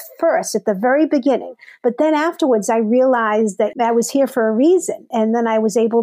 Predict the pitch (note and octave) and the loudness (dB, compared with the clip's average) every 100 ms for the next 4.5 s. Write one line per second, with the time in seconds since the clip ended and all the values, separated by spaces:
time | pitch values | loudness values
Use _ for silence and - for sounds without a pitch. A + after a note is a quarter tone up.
0 | - A3+ G#3 - A#3+ G#3 A#3+ A3+ B3 A#3 | -2 -4 -4 -4 -4 -2 -2 -2 -2 -2
1 | A#3 A3 G3+ G3+ - - - A3+ G#3+ - | -2 -2 0 -2 -4 -8 -2 0 0 -2
2 | A3+ A3+ D#4 C4+ G3+ G#3+ G#3+ A#3 C#4 C4 | -2 0 0 0 -2 -2 -2 0 0 -2
3 | - - D#4 E4 - C#4+ B3+ G#3+ G3+ G#3 | -4 -2 0 0 0 -2 0 -2 -2 0
4 | D#4+ - - - | 0 -4 -10 -18